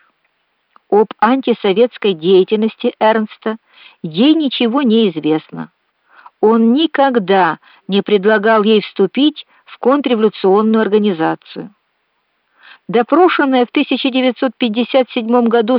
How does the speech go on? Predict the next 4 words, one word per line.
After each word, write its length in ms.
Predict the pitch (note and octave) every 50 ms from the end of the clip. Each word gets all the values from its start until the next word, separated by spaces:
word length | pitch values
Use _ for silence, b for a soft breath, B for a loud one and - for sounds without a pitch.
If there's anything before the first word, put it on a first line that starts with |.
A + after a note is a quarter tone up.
| - -
Спасская, 760 | - _ - F#3 F3 E3 - - - _ F#3+ G3 G3+ G#3+ A3 A#3+ - b b b b b b b b - -
слушавшая 720 | - A#3+ A#3+ C#4+ C4 - - A3+ G#3 - - B3 A#3 A3+
лекции 500 | A3 A3 B3+ C4+ - _ - - G#3 F#3+ -
Эрнста, 640 | - F#3+ F#3 F3+ F#3 F3+ - - - - A3+ A#3